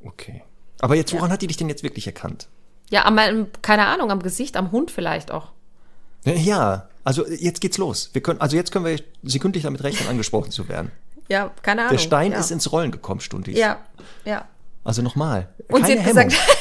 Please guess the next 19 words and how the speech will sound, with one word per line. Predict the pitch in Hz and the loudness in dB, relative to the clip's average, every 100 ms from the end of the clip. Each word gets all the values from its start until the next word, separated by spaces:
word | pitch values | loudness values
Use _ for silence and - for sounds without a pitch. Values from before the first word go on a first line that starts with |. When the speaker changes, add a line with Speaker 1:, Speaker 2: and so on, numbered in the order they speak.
| - | 4
Speaker 2:
<laughs> | - - - | -2 -2 0
sie | |
hat | 240 | 0
gesagt, | 233 202 202 202 - 320 - - - - - - - | 0 2 2 0 -8 -8 -8 -10 -10 -12 -16 -12 2
ja, | 240 233 | 4 6
ihr | 220 | 4
sagt | 208 202 - | 4 2 2
ja | |
immer, | 226 214 | 0 2
ihr, | - 202 - - | 2 2 0 0
ihr | |
mögt | 202 202 208 - | 4 4 2 2
das, | 160 - | -2 0
wie | |
wir | 170 | 0
euch | 156 202 | 2 4
ansprechen. | 233 208 - 226 - 339 - - - | 4 2 2 4 4 2 2 -4 -4
<laughs> | 339 - - - - - - 302 330 453 330 381 | -4 -6 -14 -18 -20 -18 -12 -4 2 2 2 2
Ja. | 226 | 2